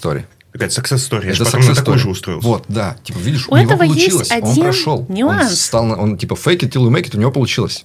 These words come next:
Speaker 1: Он
Speaker 3: Нюанс.
Speaker 1: сделал это.
Speaker 3: Он совершенно четко говорит. Технически он мог тащить задачи. Те джуны,
Speaker 1: Мгм.
Speaker 3: которых я вижу сейчас, которые устраиваются, их почему увольняют через две недели? Потому что они не могут тащить на заявленном уровне задачи.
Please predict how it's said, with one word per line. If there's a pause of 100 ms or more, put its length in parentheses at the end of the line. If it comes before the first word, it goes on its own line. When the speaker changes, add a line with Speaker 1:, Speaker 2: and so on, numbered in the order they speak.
(120)
Speaker 1:
Он
Speaker 3:
Нюанс.
Speaker 1:
сделал
это. (440)
Speaker 3:
Он
совершенно
четко
говорит. (240)
Технически
он
мог
тащить
задачи. (1800)
Те
джуны, (300)
Speaker 1:
Мгм. (100)
Speaker 3:
которых
я
вижу
сейчас,
которые
устраиваются,
их
почему
увольняют
через
две
недели? (280)
Потому
что
они
не
могут
тащить
на
заявленном
уровне
задачи.